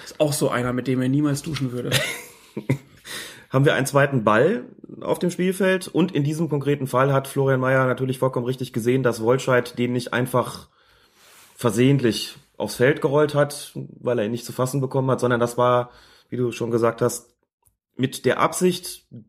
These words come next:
Speaker 2: den schnellen Einwurf seitens der Gladbacher zu unterbinden, damit also auch den, den, die schnelle Spielfortsetzung und den daraus möglicherweise folgenden schnellen Angriff zu unterbrechen. Und damit liegt zunächst mal eine Unsportlichkeit vor,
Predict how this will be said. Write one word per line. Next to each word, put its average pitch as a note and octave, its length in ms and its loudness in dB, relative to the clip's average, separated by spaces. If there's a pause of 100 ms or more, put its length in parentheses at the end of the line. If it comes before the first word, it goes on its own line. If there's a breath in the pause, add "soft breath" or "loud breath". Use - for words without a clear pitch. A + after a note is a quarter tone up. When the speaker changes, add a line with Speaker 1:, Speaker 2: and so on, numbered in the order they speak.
(280)
Speaker 2:
den C#3 380 2
schnellen C3+ 360 2
Einwurf C#3 380 -2
seitens C3+ 320 0
der A#2 120 0
Gladbacher B2+ 440 0
zu B2 140 -4
unterbinden, C3 720 -2 (240 loud breath)
damit B2 300 2
also A#2 180 0
auch G#2+ 120 0
den, A#2+ 280 -2
den, A2 560 -8
die - 180 -14
schnelle A#2+ 220 -2
Spielfortsetzung D#3+ 880 0 (720 loud breath)
und A#2+ 120 -6
den C3 100 2
daraus C3 340 4
möglicherweise C3+ 560 2
folgenden C3+ 340 2
schnellen A#2+ 280 0
Angriff E3 720 0
zu - 140 -6
unterbrechen. E3 640 0
Und G#2+ 200 -4
damit C#3+ 320 2
liegt D3 180 -4
zunächst C#3 260 0
mal B2+ 60 -2
eine A2+ 100 -2
Unsportlichkeit E3+ 680 -4
vor, G#3+ 420 -6